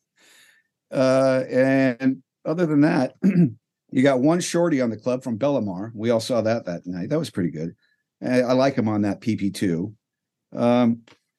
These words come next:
shots are being led by McCann and Cartier. Not surprising. Schwartzy's there with twenty-four. Uh, shooting percentage is down for everybody on the club.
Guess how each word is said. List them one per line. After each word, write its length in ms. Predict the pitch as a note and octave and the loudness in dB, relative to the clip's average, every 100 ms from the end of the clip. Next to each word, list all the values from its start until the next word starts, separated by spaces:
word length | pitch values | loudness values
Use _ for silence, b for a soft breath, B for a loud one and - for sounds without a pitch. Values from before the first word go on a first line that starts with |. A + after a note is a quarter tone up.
| _ _ _ _ _ _ | _ _ _ _ _ _
shots 480 | - C#3+ C3 C3+ - | -2 0 0 0 0
are 140 | C#3 | 0
being 280 | B2 C3 C3 | 2 2 2
led 240 | B2+ C3 | 2 2
by 240 | C3 C3 B2 | 2 0 0
McCann 480 | A#2 A2+ C3 B2 C3 | -2 -4 -4 -2 -2
and 160 | A2 | -4
Cartier. 580 | - A#2+ A#2 A2+ A#2 A#2+ | -4 -6 -4 -4 -2 -2
Not 180 | A2+ A#2 | -4 -6
surprising. 720 | G2 - F#2+ F#2+ G2+ G2+ G2+ | -8 -4 -4 -2 -2 -2 -2
Schwartzy's 520 | - A#2+ A2+ A2+ G2 | -4 -4 -4 -4 -4
there 120 | A2 | -2
with 140 | G2+ E2+ | -4 -6
twenty-four. 800 | A2+ G#2+ - - C3 G#2 G2 G2+ _ _ _ _ _ _ | -6 -4 -4 -6 -4 -2 -2 -6 _ _ _ _ _ _
Uh, 100 | - | -8
shooting 340 | G#2+ - F3 F3 | -4 2 2 2
percentage 680 | E3+ - D#3+ C3 D3 C#3+ - _ | -2 0 2 4 2 -2 -14 _
is 200 | B2+ A2 | -8 -6
down 420 | A2+ C3+ D#3 E3+ | -2 0 2 0
for 180 | D#3+ A#2+ | 0 -2
everybody 380 | B2+ C#3 C3 B2 | 0 2 0 0
on 100 | A#2+ | 0
the 80 | A2 | -4
club. 500 | - G#2+ A2 F2+ | -8 -6 -4 -4